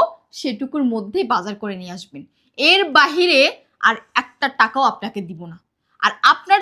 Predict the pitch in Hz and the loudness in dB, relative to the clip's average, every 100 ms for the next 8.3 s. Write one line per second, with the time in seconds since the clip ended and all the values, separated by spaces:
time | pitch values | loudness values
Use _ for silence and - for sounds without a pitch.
0 | 392 392 330 330 320 311 311 311 294 240 | 2 -2 -2 -2 -2 0 2 4 2 4
1 | 254 254 302 302 - 247 262 480 - _ | 2 2 2 2 4 2 2 -4 -10 _
2 | - 233 202 233 285 277 277 285 277 - | -8 0 2 2 4 2 0 -8 -10 -10
3 | 214 - 269 254 247 254 185 208 262 254 | -12 -12 -8 -8 -6 -6 -6 -4 -4 -4
4 | 214 175 175 170 _ _ _ _ _ _ | -8 -8 -12 -18 _ _ _ _ _ _
5 | _ - 240 - 277 359 - 277 240 _ | _ -16 -14 -10 -12 -12 -16 -16 -16 _
6 | _ 196 180 294 - _ _ _ _ _ | _ -10 -4 -4 -4 _ _ _ _ _
7 | _ _ _ _ _ _ _ _ _ 269 | _ _ _ _ _ _ _ _ _ -6
8 | 254 226 160 | -4 -4 -6